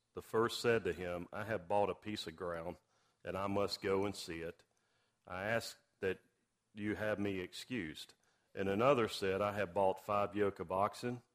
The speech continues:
and I am going to test them. I ask you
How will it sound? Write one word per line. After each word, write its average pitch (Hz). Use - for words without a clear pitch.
and 95
I 95
am 92
going 92
to 85
test -
them. 82
I 92
ask 101
you 92